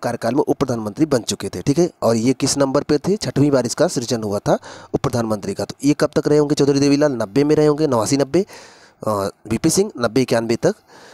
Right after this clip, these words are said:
के आसपास तक उप प्रधानमंत्री रहे, किसके समय में? चंद्रशेखर के समय में, याद रह जाएगा। अब सुनिएगा लास्ट कहानी, इस पद के लिए सातवीं और अंतिम बार उप प्रधानमंत्री कौन बनता है? दरअसल बात यह है कि उन्नीस सौ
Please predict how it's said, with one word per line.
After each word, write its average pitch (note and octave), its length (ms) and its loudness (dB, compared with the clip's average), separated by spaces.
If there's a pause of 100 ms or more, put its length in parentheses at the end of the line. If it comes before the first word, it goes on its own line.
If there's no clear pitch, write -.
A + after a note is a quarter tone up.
(160)
के B2+ 100 0
आसपास A#2 360 0
तक F3 160 0 (140)
उप B2+ 80 -2
प्रधानमंत्री A#2 500 0
रहे, A#2+ 160 2
किसके A#2+ 240 -2
समय A#2 200 0
में? F3 140 -2 (420)
चंद्रशेखर G#2+ 420 -2
के G2+ 100 -6
समय F2+ 180 -8
में, F#2 180 -12 (120)
याद A2+ 120 0
रह B2+ 120 0
जाएगा। C3+ 320 0 (1040)
अब C3 80 0
सुनिएगा A2+ 400 0
लास्ट A2 400 -4
कहानी, G#2 440 -6 (100)
इस - 120 -2
पद A#2+ 180 0
के B2+ 100 -2
लिए B2+ 120 0
सातवीं A#2 540 -2
और C3+ 160 0
अंतिम A#2 360 -4
बार A2 160 -2
उप - 240 -2
प्रधानमंत्री F#2+ 500 -6
कौन G#2+ 240 -4
बनता E2+ 280 -12
है? E2+ 140 -10 (480)
दरअसल B2 300 -4
बात G2+ 300 -6
यह B2 200 -4
है B2 220 -12 (500)
कि G#2 260 -8 (340)
उन्नीस A2 280 -6
सौ - 180 -4